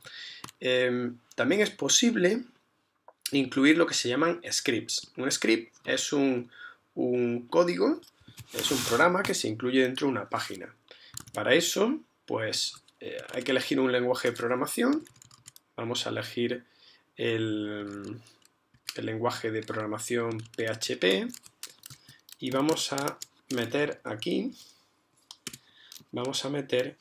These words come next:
eh, código para esta página. Entonces, para meter código P H P se hace así,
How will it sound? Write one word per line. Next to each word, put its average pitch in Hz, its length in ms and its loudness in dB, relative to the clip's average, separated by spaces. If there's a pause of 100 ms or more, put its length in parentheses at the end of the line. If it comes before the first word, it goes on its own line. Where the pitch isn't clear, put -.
eh, 110 460 -4
código 127 460 0
para 107 280 -2
esta - 240 -8
página. - 400 -18
Entonces, - 560 -8 (360)
para 113 160 -8
meter 117 260 -4
código 135 380 -2
P 139 100 2
H - 220 -4
P 202 280 -2 (300)
se - 300 -4 (100)
hace - 240 -8
así, 254 420 -4